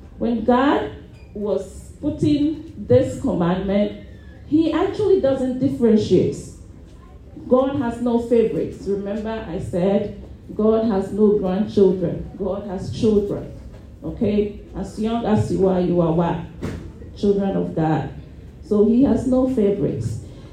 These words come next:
It, it doesn't matter whether you are a child. It doesn't matter whether you are a parent. It doesn't matter wh-, whether you are an imam. It really doesn't matter whether it's the homeless person or a rich person.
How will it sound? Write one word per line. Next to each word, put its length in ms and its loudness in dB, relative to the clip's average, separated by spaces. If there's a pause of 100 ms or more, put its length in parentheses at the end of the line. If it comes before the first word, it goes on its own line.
(580)
It, 200 -4 (140)
it 120 2
doesn't 360 2
matter 260 2
whether 300 2
you 200 2
are 120 2
a 120 -2
child. 600 2 (520)
It 140 -2
doesn't 400 -2
matter 300 2
whether 360 0
you 200 0
are 160 -4
a 60 -6
parent. 840 4 (420)
It 140 -6
doesn't 380 0
matter 340 0
wh-, 320 2
whether 240 0
you 200 0
are 80 -2
an 100 -4
imam. 720 -2 (460)
It 100 4
really 300 6
doesn't 440 4
matter 400 4
whether 320 4
it's 320 0
the 240 -2
homeless 600 4
person 580 0 (260)
or 200 -2
a 160 6
rich 300 6
person. 540 -6